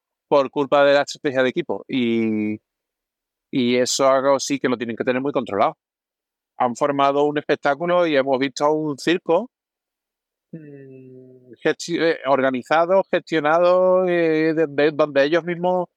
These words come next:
cobraban las entradas, eran los trapecistas, los payasos y era el que conduce el tren del circo,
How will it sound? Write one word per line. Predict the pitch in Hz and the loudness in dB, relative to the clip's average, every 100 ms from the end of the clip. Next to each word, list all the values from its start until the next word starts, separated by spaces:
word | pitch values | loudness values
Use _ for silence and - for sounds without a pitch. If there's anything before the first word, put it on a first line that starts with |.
| _ _ _ _ | _ _ _ _
cobraban | 160 151 160 170 | 2 4 4 2
las | 175 165 | 0 -2
entradas, | 170 175 180 185 180 | -2 0 2 4 2
eran | 160 170 | 2 2
los | 170 165 | 0 0
trapecistas, | 170 165 - 170 - 175 | 0 -2 -2 -4 0 0
los | 170 - | 0 0
payasos | 165 156 160 - 175 | 2 2 2 0 0
y | |
era | 165 165 170 170 | 2 2 2 2
el | |
que | 151 165 | 0 -2
conduce | 156 151 - | -2 -4 -4
el | 151 | -2
tren | 160 156 | 0 0
del | 151 143 143 | -2 -2 -2
circo, | - 185 - | -2 -6 -8